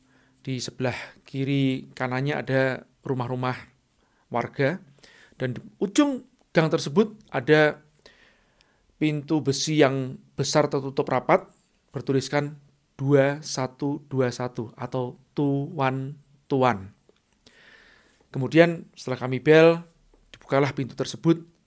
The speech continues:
terlihat pemandangan yang asri, dan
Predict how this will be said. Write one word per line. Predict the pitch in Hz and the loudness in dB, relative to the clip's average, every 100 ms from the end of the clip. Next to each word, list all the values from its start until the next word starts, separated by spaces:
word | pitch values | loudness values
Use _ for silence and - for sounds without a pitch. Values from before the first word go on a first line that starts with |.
| _ - | _ -4
terlihat | 143 139 160 160 - _ _ _ _ _ _ _ _ _ _ _ _ _ _ _ - | -2 0 -2 -2 -20 _ _ _ _ _ _ _ _ _ _ _ _ _ _ _ -6
pemandangan | 135 131 131 127 143 143 139 139 139 - _ _ _ _ _ _ - | -2 0 0 0 0 0 -2 -8 -12 -20 _ _ _ _ _ _ -8
yang | 135 123 | -6 -4
asri, | 131 - 147 165 208 - _ _ _ - | -6 -4 -4 -4 -6 -16 _ _ _ -8
dan | 135 123 123 - | -4 -4 -8 -12